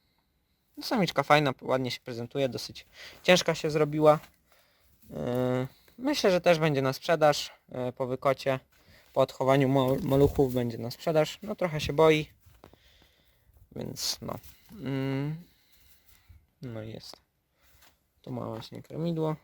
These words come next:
E, słomę, c-, ciągle sądzę, słomę zabiera i, i kładzie sobie tam. Woli leżeć tak, nie wiem dlaczego. No wiadomo, niektóre króliki mają takie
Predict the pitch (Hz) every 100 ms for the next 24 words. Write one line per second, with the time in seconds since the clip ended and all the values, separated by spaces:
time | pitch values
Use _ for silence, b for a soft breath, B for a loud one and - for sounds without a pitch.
0 | _ 123 120 117 117 120 131 - 143 135
1 | 127 - - - - 131 117 - 110 107
2 | 107 - 113 110 107 107 85 110 - -
3 | - 110 104 - 113 107 - 110 113 120
4 | 120 - b b b b b _ 131 120
5 | 120 113 110 117 110 101 - - 127 127
6 | - - 120 110 107 98 104 - 131 -
7 | 117 131 151 180 170 147 147 170 170 156
8 | 143 127 135 123 113 113 - 107